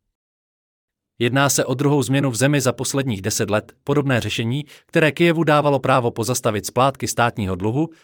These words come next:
bylo uplatněno v dohodě o restrukturalizaci z roku dva tisíce patnáct. V květnu téhož roku Ukrajina přijala legislativu o specifikách transakcí se státním dluhem,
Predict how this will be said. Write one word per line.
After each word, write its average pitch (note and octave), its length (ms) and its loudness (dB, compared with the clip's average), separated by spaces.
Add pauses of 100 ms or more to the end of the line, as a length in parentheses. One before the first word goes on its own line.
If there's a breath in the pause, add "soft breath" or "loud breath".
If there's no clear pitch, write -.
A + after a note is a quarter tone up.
(140 loud breath)
bylo C3+ 240 2
uplatněno D#3 480 0
v G2+ 40 -8
dohodě B2+ 340 0
o G#2+ 120 -2
restrukturalizaci B2+ 840 -2
z A2 60 -4
roku B2 200 -4
dva A2 140 0
tisíce - 400 -6
patnáct. G2+ 560 -4
V - 100 -20
květnu C3+ 300 -2
téhož B2+ 340 -2
roku A#2 220 -4
Ukrajina D3+ 480 2
přijala C3+ 340 2
legislativu D#3 600 0
o B2 120 -6
specifikách D#3 640 -2
transakcí A#2+ 560 -2
se A#2+ 120 -4
státním B2+ 440 0
dluhem, C#3 340 0